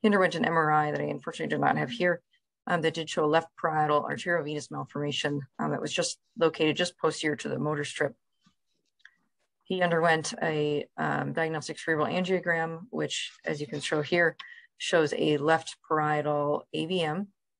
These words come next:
uh, with multiple small arterial feeders and a, um, superficial cortical draining vein. Uh, the measurements were about three point five by three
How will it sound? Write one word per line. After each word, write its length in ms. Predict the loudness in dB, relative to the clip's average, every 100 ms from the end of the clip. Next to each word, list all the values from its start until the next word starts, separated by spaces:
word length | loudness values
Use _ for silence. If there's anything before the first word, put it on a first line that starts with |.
| _ _ -8
uh, 160 | -4 -4
with 200 | -4 0
multiple 420 | 0 0 -4 -2
small 560 | -2 0 4 4 4
arterial 640 | 2 -2 -2 0 2 2 -2
feeders 520 | -6 -2 -2 -2 -16 _ _ _ _ _ _ _
and 160 | -4 -2
a, 400 | -2 -2 0 -2 -4 -4
um, 440 | -2 0 -2 -4
superficial 720 | -4 -2 -2 -2 -4 -2 -4 -4
cortical 680 | 0 2 2 0 -2 -2 _ _ _ -6
draining 320 | -4 -2 -2
vein. 380 | 0 0 0 -6 _ _ _ _ _
Uh, 120 | -4 -2
the 80 |
measurements 480 | 2 2 2 -2 -2
were 80 | -2
about 340 | 0 0 -2
three 140 | -6 -8
point 320 | -4 -4 -4
five 420 | -2 0 0 -2
by 180 | -6 -6 -6
three 220 | -4